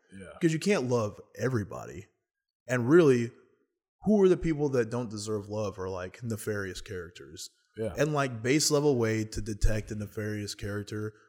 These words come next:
Speaker 2: is someone who's full of shit.
Speaker 1: Yeah.
Speaker 2: When someone's pretending to be something, whether it's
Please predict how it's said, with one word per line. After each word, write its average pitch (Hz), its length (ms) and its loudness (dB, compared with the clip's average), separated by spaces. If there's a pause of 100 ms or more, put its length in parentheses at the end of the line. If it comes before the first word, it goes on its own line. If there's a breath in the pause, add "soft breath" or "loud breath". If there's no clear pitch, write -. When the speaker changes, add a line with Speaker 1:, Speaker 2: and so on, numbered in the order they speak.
(360 soft breath)
Speaker 2:
is 190 180 4
someone 196 280 2
who's 196 140 2
full 196 240 4
of 196 80 4
shit. 226 340 0 (380)
Speaker 1:
Yeah. 95 260 -6 (160)
Speaker 2:
When 156 120 2
someone's 196 460 2
pretending 143 580 4
to 110 60 -2
be 117 280 -4
something, 95 540 -6 (1120)
whether 123 380 4
it's - 420 -2